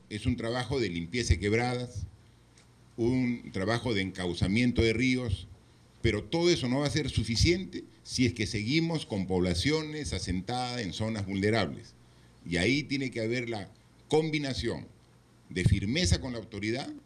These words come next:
con un toma de conciencia de la población para dejar las zonas vulnerables. Donde están afectados, hemos estado con los ministros en, en Aplao, y Aplao, que está en, asentado en el cauce de una quebrada,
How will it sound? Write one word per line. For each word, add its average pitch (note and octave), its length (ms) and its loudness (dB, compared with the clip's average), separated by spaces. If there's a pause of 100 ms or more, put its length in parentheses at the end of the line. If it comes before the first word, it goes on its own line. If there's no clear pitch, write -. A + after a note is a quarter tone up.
(460)
con F#2 140 2
un B2+ 180 4
toma D3 340 0
de B2+ 80 -2
conciencia B2+ 680 2
de G#2+ 80 -8
la F#2+ 80 -14
población G2 560 -6
para F#2 220 -6
dejar A#2+ 300 -6
las G2+ 180 -2
zonas G#2 340 -8
vulnerables. F2 540 -4 (1000)
Donde F#2 300 0
están F3 300 -2
afectados, A2 540 -2 (440)
hemos A2+ 300 -2
estado C3 480 -4 (280)
con E2+ 120 -2
los F2 80 2
ministros A2+ 480 4
en, D#2 140 -8 (420)
en G2 140 -2
Aplao, F#2+ 440 0 (680)
y G2+ 120 -2
Aplao, G2 560 -2 (1200)
que G2 100 -4
está C#3+ 380 -4
en, C#3 240 0
asentado F#2 680 2
en F2 80 0
el E2 180 -4
cauce C#3 300 -2
de A#2+ 60 4
una - 160 0
quebrada, C3+ 500 0